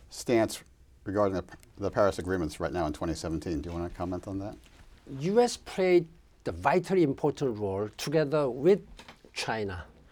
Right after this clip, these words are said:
Speaker 2: United States, the most resourceful and most prosperous, uh, country in the world.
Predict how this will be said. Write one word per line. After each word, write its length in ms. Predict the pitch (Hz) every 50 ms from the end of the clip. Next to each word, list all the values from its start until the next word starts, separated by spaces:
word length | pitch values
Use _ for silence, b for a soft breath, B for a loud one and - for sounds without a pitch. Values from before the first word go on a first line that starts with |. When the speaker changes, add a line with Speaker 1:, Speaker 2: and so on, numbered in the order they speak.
| b b b b b b b b b b b b b - - - - - -
Speaker 2:
United 400 | 127 147 180 196 190 - - 190
States, 840 | 165 - - - 180 170 170 160 160 - - - - - B B B B B - -
the 220 | 117 120 131 - 120
most 260 | 120 147 180 170 175 151
resourceful 680 | 131 135 123 - - 156 139 - - - - 120 107 98 95 - - _ b b b b b b
and 240 | - 131 123 120 120
most 360 | 123 143 165 156 - 156 120
prosperous, 960 | - - 139 127 - - - 147 139 127 110 104 98 95 - - - - - - _ _ _ _ _ _ _ _ _ - 131
uh, 80 | 110 110 -
country 560 | - - 135 120 - - - 110 98 92 - -
in 140 | 160 160 160
the 120 | 135 113
world. 520 | 98 95 90 90 104 123 135 139 - -